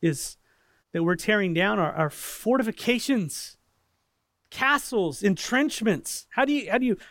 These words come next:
fight something like that? You've gotta have something that can be more powerful than that, that can overcome that.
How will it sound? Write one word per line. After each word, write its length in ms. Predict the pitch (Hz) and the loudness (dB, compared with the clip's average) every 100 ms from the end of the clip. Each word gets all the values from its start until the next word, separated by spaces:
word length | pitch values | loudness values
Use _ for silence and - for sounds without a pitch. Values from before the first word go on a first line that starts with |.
| - _ _ | -20 _ _
fight 360 | - 240 294 | 0 2 2
something 380 | - 262 175 220 | 0 -2 0 0
like 180 | 196 170 | 0 0
that? 120 | 180 | -2
You've 100 | 185 | 0
gotta 140 | 240 | 2
have 100 | 226 | 2
something 260 | - 240 220 | 2 0 0
that 260 | 220 - - | 0 -4 -4
can 140 | 226 | 0
be 60 | 233 | 2
more 200 | 233 254 | 2 2
powerful 520 | - 220 277 - 208 | 2 0 0 0 0
than 100 | 180 | 0
that, 140 | 185 | 0
that 140 | 185 190 | -2 -2
can 120 | 220 | 2
overcome 540 | 220 208 190 233 240 | 2 2 -2 0 2
that. 240 | 208 147 | 2 2